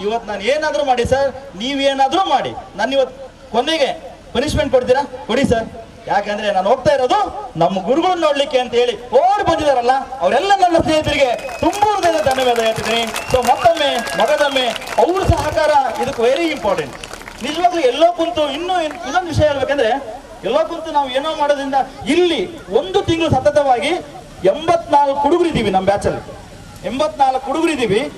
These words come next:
ಮೂವತ್ನಾಲ್ಕು ಹುಡುಗಿರಿದ್ದೀವಿ. ಆ ಮೂವತ್ನಾಲ್ಕು ಹುಡುಗಿರಿಗೆ almost ಎಲ್ಲರಿಗೂ ಮದುವೆ ಆಗಿದೆ.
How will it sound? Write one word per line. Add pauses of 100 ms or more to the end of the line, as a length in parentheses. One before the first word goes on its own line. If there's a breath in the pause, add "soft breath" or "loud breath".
(140)
ಮೂವತ್ನಾಲ್ಕು
ಹುಡುಗಿರಿದ್ದೀವಿ. (560)
ಆ
ಮೂವತ್ನಾಲ್ಕು
ಹುಡುಗಿರಿಗೆ
almost
ಎಲ್ಲರಿಗೂ
ಮದುವೆ
ಆಗಿದೆ.